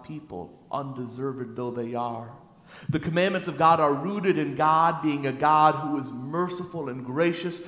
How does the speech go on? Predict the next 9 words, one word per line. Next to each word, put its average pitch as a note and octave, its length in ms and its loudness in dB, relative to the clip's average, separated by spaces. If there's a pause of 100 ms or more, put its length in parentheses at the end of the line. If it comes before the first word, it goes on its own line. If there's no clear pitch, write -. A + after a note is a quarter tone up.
(140)
slow F#3 520 6
to F3+ 180 -2
anger, E3+ 380 4
abounding D#3+ 760 6
in C#3+ 100 -6
steadfast D#3 640 0
love D3 220 0
and D3 180 -8
faithfulness, D#3 500 -2